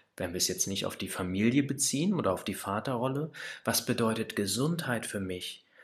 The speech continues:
Und was ist mein Ziel, jeden Tag dafür zu tun, damit ich nicht am Ende dies und jenes hab,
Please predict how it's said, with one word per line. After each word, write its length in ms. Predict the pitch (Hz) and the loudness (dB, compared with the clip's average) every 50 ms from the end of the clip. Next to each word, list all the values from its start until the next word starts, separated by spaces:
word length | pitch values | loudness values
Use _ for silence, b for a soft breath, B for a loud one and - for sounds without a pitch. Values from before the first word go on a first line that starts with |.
| b b b b - | b b b b -8
Und 140 | 110 101 | -4 0
was 140 | 107 113 113 | 0 0 2
ist 140 | 127 135 - | 2 2 2
mein 180 | 147 135 131 127 | 4 2 2 4
Ziel, 320 | 123 - - 147 151 143 127 | 4 4 4 6 6 4 4
jeden 480 | 113 - - 113 127 139 - 160 147 | 4 2 2 2 2 4 2 2 0
Tag 400 | - - - 113 127 156 160 - | 0 0 2 2 2 2 0 2
dafür 320 | - 127 - - - 131 123 | 0 0 2 2 0 -2 0
zu 160 | - - - | 0 -2 -4
tun, 720 | - - - - - 190 185 180 160 156 165 196 269 - - _ - _ _ _ _ _ _ _ _ _ _ _ _ _ _ _ _ _ _ - | -4 -4 -6 -4 -2 0 2 4 4 4 4 2 -2 -4 -8 _ -20 _ _ _ _ _ _ _ _ _ _ _ _ _ _ _ _ _ _ 6
damit 300 | 120 110 120 147 139 143 | 6 8 8 6 6 4
ich 100 | 120 120 | 4 4
nicht 180 | 156 190 190 | 2 4 6
am 120 | 143 127 120 | 6 6 6
Ende 180 | 131 131 117 | 4 2 2
dies 180 | 113 143 147 - | 0 0 0 0
und 140 | 123 117 117 | 0 2 2
jenes 300 | 117 104 98 98 - - | 4 4 4 2 2 0
hab, 280 | 196 208 - - - | 0 0 -2 -8 -16